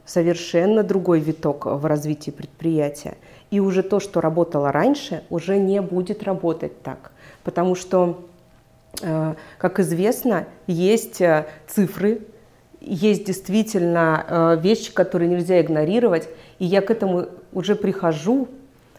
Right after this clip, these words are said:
я уже покупаю какие-то курсы, которые дадут мне возможность стать, э, в цифрах, скажем так, э, более, э,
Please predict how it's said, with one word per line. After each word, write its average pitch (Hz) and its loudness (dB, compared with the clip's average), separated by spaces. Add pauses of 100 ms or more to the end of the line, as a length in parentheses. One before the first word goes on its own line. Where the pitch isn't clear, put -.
я 180 0
уже 170 -2
покупаю 214 -2
какие-то 185 -6
курсы, 175 -6
которые 175 -2
дадут 165 0
мне 165 0
возможность 160 -4
стать, 156 -4 (320)
э, - -8
в 151 -4 (140)
цифрах, 233 -2
скажем 165 0
так, 156 -2 (340)
э, 160 2
более, 175 6 (640)
э, 165 -2